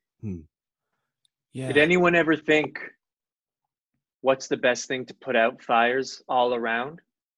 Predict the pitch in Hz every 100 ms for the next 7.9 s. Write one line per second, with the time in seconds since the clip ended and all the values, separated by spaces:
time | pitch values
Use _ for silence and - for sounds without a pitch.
0 | _ _ _ 135 127 123 135 - - 139
1 | 147 147 135 - - 143 143 127 107 98
2 | _ _ _ _ _ _ _ _ _ _
3 | _ _ _ _ _ _ _ _ _ 131
4 | 127 131 - 123 120 120 120 120 - 120
5 | 92 87 _ _ _ 95 82 92 _ _
6 | _ _ _ _ _ _ _ _ - 127
7 | 123 139 135 135 127 - 131 123